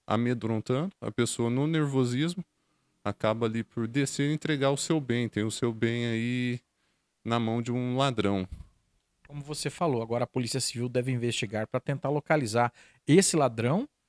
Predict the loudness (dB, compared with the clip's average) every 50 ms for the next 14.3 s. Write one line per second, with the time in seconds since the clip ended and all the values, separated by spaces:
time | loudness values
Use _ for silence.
0 | _ -4 -4 -2 2 2 2 4 4 4 4 4 2 2 2 2 0 0 -2 -2
1 | -4 -4 -2 -2 -2 -4 -4 -4 -2 -2 0 -2 -2 -2 -4 -4 -4 -2 -2 -2
2 | -2 -2 -4 -6 -8 -10 _ _ -20 -20 -20 _ _ _ _ -2 0 0 2 2
3 | 2 2 2 2 2 0 -2 -2 -4 -6 -6 -4 -4 -4 -2 -2 -2 -2 -2 -2
4 | -2 -2 -2 -2 -4 -8 -16 _ -20 _ _ _ _ _ _ _ _ _ _ _
5 | _ _ _ _ _ -8 -4 -2 -2 0 0 0 0 0 -2 0 2 2 4 4
6 | 2 2 2 2 2 2 2 2 0 0 -2 -6 _ _ _ _ -20 -12 -4 0
7 | 2 2 2 0 -2 -4 -6 -6 -6 _ -4 -2 0 0 0 0 0 0 0 0
8 | 0 0 -2 -2 -4 -8 -10 _ _ _ -8 -8 -6 -4 -2 -4 -2 0 0 -2
9 | -2 0 0 0 2 2 0 0 0 0 0 0 0 -2 -4 -4 -4 -4 -2 -2
10 | 0 -2 -2 -2 -4 -4 -4 -6 -8 -6 -2 0 0 2 2 0 -2 -2 _ 0
11 | 0 0 0 0 -2 -2 -4 -8 -4 0 0 0 0 0 -2 -2 -4 -4 _ _
12 | _ _ _ _ -20 -18 -16 -8 -2 0 0 0 0 -2 -4 -4 -2 -2 -4 -2
13 | -2 -2 -2 -2 -4 -4 -4 -4 -2 -2 -2 -4 -4 -4 -4 -4 -2 -4 -4 -4
14 | -4 -6 -6 -6 -12 -16